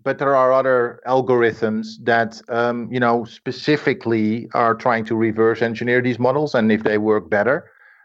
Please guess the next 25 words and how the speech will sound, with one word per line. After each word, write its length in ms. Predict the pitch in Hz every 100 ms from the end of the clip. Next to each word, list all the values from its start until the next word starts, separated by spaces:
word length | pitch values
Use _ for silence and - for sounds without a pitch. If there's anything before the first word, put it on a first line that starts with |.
| -
um, 440 | 98 117 123 117 - -
we'll 220 | 127 123
use, 340 | 127 123 117
we'll 200 | 120 123
use 240 | 120 120 117
those. 360 | 123 98 92
I 100 | -
think 260 | - 127 107
the 80 | 113
point 320 | - 131 120
for 180 | - 113
us 400 | 123 156 - - _ _ _
as 100 | -
sort 140 | - 120
of 80 | 123
an 100 | 110
enterprise 720 | 127 143 120 - 131 120 110 -
A 160 | 110
I 240 | 110 113 120
vendor, 540 | 117 104 95 98 - - - - - _
um, 840 | 120 117 117 113 113 110 110 110 - -
for 200 | 123 113
around 420 | 117 117 110 110
customer 280 | 117 - 107
engagement 720 | 107 123 127 - 107 107